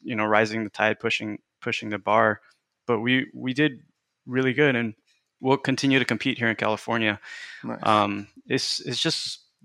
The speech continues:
Speaker 1: the way it, I think it's part of our D N A here at, at Lehua to, to compete. I mean, it's a competitive industry, but it,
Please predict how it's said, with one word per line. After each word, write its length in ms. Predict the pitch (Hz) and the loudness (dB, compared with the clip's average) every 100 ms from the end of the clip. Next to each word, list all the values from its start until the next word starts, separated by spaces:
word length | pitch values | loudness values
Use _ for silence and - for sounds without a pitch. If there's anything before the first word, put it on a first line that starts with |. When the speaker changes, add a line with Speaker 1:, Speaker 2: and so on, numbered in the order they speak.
| - | -4
Speaker 1:
the 120 | 123 | 2
way 300 | 120 123 123 | 6 6 6
it, 220 | 120 123 | 4 2
I 80 | 127 | 0
think 180 | - 151 | 2 0
it's 120 | 139 | 4
part 180 | 135 139 | 4 4
of 80 | 127 | 4
our 120 | 117 | 2
D 180 | 113 117 | 2 0
N 100 | 113 | 2
A 160 | 117 | 2
here 160 | 117 113 | 2 2
at, 140 | 95 - - | 0 -6 -4
at 160 | 113 107 | -2 -2
Lehua 540 | 110 104 110 107 101 _ _ _ _ _ _ _ - | -2 -2 0 0 -2 _ _ _ _ _ _ _ -6
to, 240 | - 107 - - | 0 0 0 -6
to 140 | 113 | -4
compete. 460 | - 107 - 117 104 | -4 -6 -4 -4 -2
I 60 | |
mean, 160 | 110 107 | 0 -2
it's 140 | 107 | -2
a 60 | 107 | -4
competitive 560 | 110 101 107 107 107 | -6 0 2 2 0
industry, 640 | 104 110 110 - 113 107 - _ | -2 -6 -6 -6 -8 -10 -12 _
but 300 | 123 113 - - | 2 2 2 -6
it, 260 | - - | -6 -6